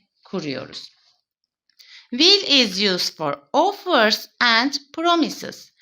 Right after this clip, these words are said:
Tekliflerimizde, önerilerimizde ve sözlerimizde söz verirken biz will'i kullanırız arkadaşlar. Hemen bakalım. Zaten cümlemiz değişmiyor. Will artı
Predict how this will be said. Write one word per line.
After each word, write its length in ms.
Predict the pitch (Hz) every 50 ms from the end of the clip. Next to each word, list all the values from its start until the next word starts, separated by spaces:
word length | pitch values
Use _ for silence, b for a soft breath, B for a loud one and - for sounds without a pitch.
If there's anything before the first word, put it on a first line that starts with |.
| B B B B B B B B B -
Tekliflerimizde, 1400 | - 269 262 254 262 - 285 339 339 330 - 302 330 320 320 320 320 311 294 277 240 220 190 202 185 175 175 180 - -
önerilerimizde 960 | 202 208 220 220 214 214 226 214 214 214 214 220 220 220 202 196 233 302 320
ve 80 | 320
sözlerimizde 1080 | 277 - - - 208 208 240 233 233 233 262 285 277 233 214 190 165 156 147 147 - 143
söz 420 | 151 - - 175 160 160 156 156 160
verirken 720 | 175 180 202 247 277 262 269 - 208 170 156 156 170 - b b b b b b b
biz 480 | 247 269 311 302 294 302 302 294 - - _ _ _ -
will'i 380 | 220 220 247 269 262 277 269
kullanırız 580 | 277 233 214 190 180 170 170 160 147 147 143 147
arkadaşlar. 760 | 147 139 143 - - 147 139 135 139 - - - - - 147 - - _ _ _ b b b b b b b
Hemen 460 | b - 415 427 427 415 392 359 302 262
bakalım. 560 | 247 - - - 220 202 185 175 170 180 202
Zaten 580 | 220 269 277 277 277 311 302 302 294 294 294 - - 208 - - -
cümlemiz 520 | 247 254 254 269 269 277 320 359 311 269
değişmiyor. 800 | 294 294 285 285 285 - - 233 208 185 170 165 165 185 220 233
Will 280 | 294 320 320 339 330 330
artı 640 | - - 208 190 175 - - - - 156 147 147 170